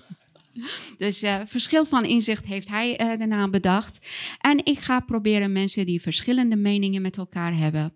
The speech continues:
met elkaar laten praten en communiceren. Niet met de bedoeling om elkaar te overtuigen, absoluut niet. Dat is niet de bedoeling.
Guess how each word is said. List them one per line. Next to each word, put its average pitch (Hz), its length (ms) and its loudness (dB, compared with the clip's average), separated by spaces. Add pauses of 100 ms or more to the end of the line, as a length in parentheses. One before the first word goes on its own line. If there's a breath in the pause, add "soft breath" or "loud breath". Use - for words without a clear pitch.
(420 loud breath)
met 277 160 -4
elkaar 220 320 -4
laten 180 380 -2
praten 170 520 -2
en 190 160 2
communiceren. 175 840 0 (260 soft breath)
Niet 269 360 4
met 277 140 -2
de 269 80 0
bedoeling 233 460 2
om 202 120 0
elkaar 180 340 0
te - 140 -4
overtuigen, 175 840 0
absoluut 143 460 -4
niet. 190 360 -2
Dat 170 180 -2
is 156 120 -6
niet 160 140 -2
de 170 60 -6
bedoeling. 190 460 2